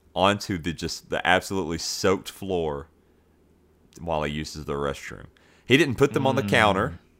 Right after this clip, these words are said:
Speaker 1: He just set them on the very wet floor, like half an
Speaker 2: Did
Speaker 1: inch of water.
Speaker 2: Did he realize the floor was that wet, or is he just doesn't
Speaker 1: There's
Speaker 2: care?
Speaker 1: no, there's no way he couldn't have realized. So,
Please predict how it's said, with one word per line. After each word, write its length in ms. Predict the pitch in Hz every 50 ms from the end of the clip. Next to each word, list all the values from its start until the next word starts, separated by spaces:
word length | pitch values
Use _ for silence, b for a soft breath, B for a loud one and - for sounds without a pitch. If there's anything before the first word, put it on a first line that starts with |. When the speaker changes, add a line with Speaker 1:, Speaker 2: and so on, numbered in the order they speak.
| _ _ _ _ _ _ _ _ -
Speaker 1:
He 100 | - 101
just 220 | - 104 - -
set 360 | - - - 131 123 120 -
them 240 | - 123 113 104 104 -
on 380 | - 95 98 98 98 95 95 73
the 360 | 98 95 92 92 90 87 - -
very 420 | 82 76 - 104 107 110 113 107
wet 320 | 101 92 92 90 85 80 -
floor, 460 | - - 80 78 71 64 58 60 - _ b b b b b b b b b b -
like 220 | - 82 76 -
half 400 | - - - 98 98 101 98 -
an 80 | 104 95
Speaker 2:
Did 160 | 90 85 82
Speaker 1:
inch 260 | 78 98 - - - - - _ -
of 160 | - - -
water. 300 | - 69 64 60 - -
Speaker 2:
Did 200 | - 107 107 107
he 180 | - 127 107
realize 560 | 101 95 95 98 107 123 131 139 143 147 143 143
the 100 | 143 123
floor 260 | - - 139 151 160
was 160 | 151 147 139
that 180 | 156 151 151 151
wet, 400 | 156 156 160 180 190 - - - - -
or 240 | 107 98 98 98 98
is 400 | 98 98 95 95 - - - -
he 140 | - 107 101
just 200 | 101 101 - -
doesn't 140 | 104 92
Speaker 1:
There's 160 | 110 123 117 113
Speaker 2:
care? 80 | 127
Speaker 1:
no, 240 | 147 151 151 139 - - _ - - _ _ - -
there's 180 | 107 104 107
no 100 | 127 143
way 140 | 147 139 139
he 140 | 127 113 101
couldn't 340 | - - 120 107 - 95 92
have 160 | 87 78 -
realized. 460 | 78 78 78 73 64 57 53 - -
So, 240 | - 95 87 82